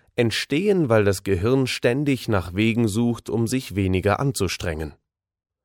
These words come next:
Sich selbst überlassen, versucht das Gehirn praktisch jede Routine in eine Gewohnheit zu verwandeln,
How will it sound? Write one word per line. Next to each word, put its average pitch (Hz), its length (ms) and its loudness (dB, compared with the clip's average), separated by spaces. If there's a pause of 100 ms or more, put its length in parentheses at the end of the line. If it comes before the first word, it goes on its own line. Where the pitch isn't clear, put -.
(680)
Sich 120 260 -2
selbst 151 380 2
überlassen, 110 600 2
versucht 110 460 0
das 151 200 2
Gehirn 117 420 2
praktisch 113 540 -2
jede 156 340 2
Routine 127 600 0
in 117 200 0
eine 117 240 0
Gewohnheit 117 540 2
zu - 140 -2
verwandeln, 90 580 0